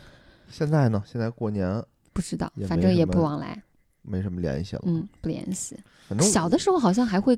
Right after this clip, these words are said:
Speaker 2: 刻意地去维系一下人情，现在就觉得，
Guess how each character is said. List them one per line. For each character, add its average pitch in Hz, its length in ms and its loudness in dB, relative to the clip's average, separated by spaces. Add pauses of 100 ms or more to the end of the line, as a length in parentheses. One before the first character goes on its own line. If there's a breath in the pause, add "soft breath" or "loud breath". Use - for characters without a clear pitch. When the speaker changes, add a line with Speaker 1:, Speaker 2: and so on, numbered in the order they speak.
Speaker 2:
刻 - 240 4
意 208 100 4
地 180 80 4
去 - 200 -2
维 156 220 -2
系 220 200 -4
一 - 20 0
下 170 160 -2
人 143 160 -6
情， - 160 -10
现 262 180 0
在 277 160 2
就 220 120 4
觉 160 180 0
得， 175 240 2